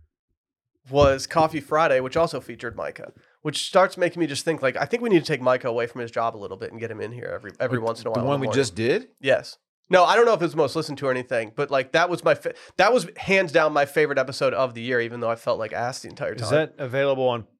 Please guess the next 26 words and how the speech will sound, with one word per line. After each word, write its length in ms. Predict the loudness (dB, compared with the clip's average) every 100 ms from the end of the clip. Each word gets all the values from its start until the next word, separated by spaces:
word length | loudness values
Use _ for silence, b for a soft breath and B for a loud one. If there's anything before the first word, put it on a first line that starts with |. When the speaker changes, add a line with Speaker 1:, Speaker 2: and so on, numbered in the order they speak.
| _ -4
Speaker 3:
podcast 680 | -2 -2 -4 -4 -6 -8
or 160 | -8 -8
is 80 | -8
it 80 | -12
only 260 | -10 -12 -12
YouTube? 260 | -14 0
Speaker 1:
It 120 | 0 4
should 260 | 2 2
be 80 | 2
available 340 | 0 2 2 0
on 100 | -2
the 60 |
podcast. 760 | -4 -4 -4 -2 0 0 -2 -8
Speaker 2:
That 160 | -2 0
one 120 | 2
got 140 | 0 0
a 60 |
lot 180 | 0 -2
of 60 | -2
love 240 | -4 -6
on 160 | -10 -10
our 80 |
subreddit, 540 | -8 -8 -8 -8 -14 -16
by 140 | -14 -14
the 80 | -12
way. 300 | -12 -14